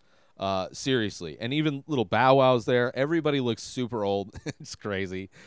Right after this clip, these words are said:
Uh, Han, Han looks like he's, just from the last time he was in a Fast and Furious movie till now, uh, kind of a, a bummer.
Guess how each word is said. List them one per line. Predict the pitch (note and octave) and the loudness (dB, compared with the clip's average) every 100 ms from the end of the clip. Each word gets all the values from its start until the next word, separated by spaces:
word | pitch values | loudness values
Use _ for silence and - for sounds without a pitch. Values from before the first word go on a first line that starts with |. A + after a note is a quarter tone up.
| - _ - | -20 _ -4
Uh, | G#2 G#2 G2+ F#2+ F2+ F2 - _ _ - | 0 2 2 2 0 -2 -8 _ _ -8
Han, | - C3+ C3 B2+ C3 - | 2 6 6 4 0 -10
Han | - - E3 D#3+ | -8 0 2 2
looks | B2+ G#2+ - | 0 -2 -2
like | G2 - | -2 -2
he's, | G2+ F2+ - - - _ | -6 -8 -10 -16 -20 _
just | - D3+ D#3 - | 0 2 2 -2
from | F3 C3+ | -4 -2
the | B2 | -2
last | A2+ A2+ A2+ | 0 0 -2
time | C3 A#2 | -4 -4
he | G#2+ | -4
was | G2 F2 | -6 -6
in | A2 G#2+ G2+ F#2+ - _ _ _ _ _ - _ _ - | -6 -4 -4 -8 -16 _ _ _ _ _ -20 _ _ -8
a | |
Fast | A2+ A#2+ A2 - | 0 4 4 2
and | G#2 | -6
Furious | - G#2 G2+ F2+ G2+ | -6 -2 -2 -2 -6
movie | F#2 E2 F2 | -8 -6 -8
till | - F#2 | -8 -8
now, | F#2 G2 F2 D#2+ D#2 | -4 -4 -4 -6 -8
uh, | - E2+ E2 E2 - | -8 -8 -6 -8 -10
kind | - G#2 F#2+ | -8 -6 -4
of | F#2 D#2+ | -4 -4
a, | E2+ D#2+ D2 - _ | -6 -6 -8 -14 _
a | E2 | -14
bummer. | D2+ G2+ F#2+ D#2+ E2 | -4 -4 -2 -6 -12